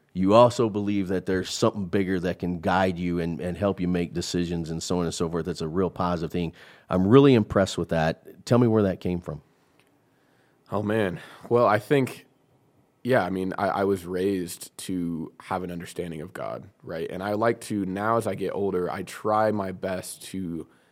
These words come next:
Speaker 2: separate religion from God. I do identify as a Christian, but, um, my best friend is, is Muslim, right? Um, one of my best friends growing up was Hindu. Uh, I have friends who are atheists.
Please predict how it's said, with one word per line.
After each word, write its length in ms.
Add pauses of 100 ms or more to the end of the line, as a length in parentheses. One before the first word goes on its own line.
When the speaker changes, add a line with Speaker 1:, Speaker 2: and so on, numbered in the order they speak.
Speaker 2:
separate 720
religion 520
from 200
God. 280
I 120
do 240
identify 680 (240)
as 160
a 40
Christian, 540 (460)
but, 400 (480)
um, 460 (360)
my 140
best 320
friend 300
is, 340
is 140
Muslim, 380 (520)
right? 360
Um, 340
one 120
of 60
my 80
best 240
friends 180
growing 220
up 100
was 140
Hindu. 380 (600)
Uh, 100
I 80
have 140
friends 280
who 80
are 60
atheists. 640